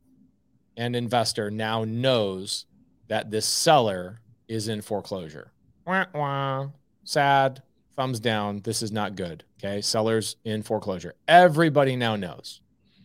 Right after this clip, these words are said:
Okay. So this is what happens. People are so, dude, I am so grateful for la-, lazy people. Lazy people have made my life so easy.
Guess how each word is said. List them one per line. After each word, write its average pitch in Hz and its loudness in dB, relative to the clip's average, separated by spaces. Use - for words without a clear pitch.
Okay. 139 4
So 135 0
this 156 2
is 156 2
what 139 4
happens. - -4
People 175 4
are 123 6
so, 131 2
dude, 139 0
I 156 2
am 160 0
so 139 0
grateful 113 -2
for 117 -6
la-, 104 -4
lazy 107 -6
people. 131 -6
Lazy 170 0
people 143 -4
have 110 -4
made 131 -2
my 127 -2
life 113 -2
so 113 -2
easy. 95 -14